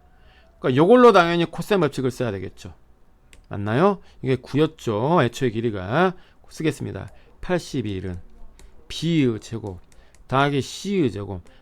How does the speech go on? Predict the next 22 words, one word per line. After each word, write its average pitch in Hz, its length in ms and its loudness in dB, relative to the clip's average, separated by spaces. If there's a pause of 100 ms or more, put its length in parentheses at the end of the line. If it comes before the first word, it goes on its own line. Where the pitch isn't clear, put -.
마이너스 123 680 -2 (120)
이 190 540 -2
비 147 280 -2
씨 151 380 -6
곱하기 123 580 -2 (400)
코사인의 123 840 -4
백이십 107 380 -12
도다. 95 300 -18 (440)
맞습니까? 160 600 -4 (220)
계산 156 220 -2
좀 147 120 2
하죠. 131 180 2
코사인 160 280 0
백이십 139 300 0
도는 160 420 0 (320)
코사인 185 420 2
육십, 120 360 -6 (360)
이분의 170 360 2
일 151 80 4
삼으면 151 540 0
마이너스 113 480 -2
가. 80 200 -16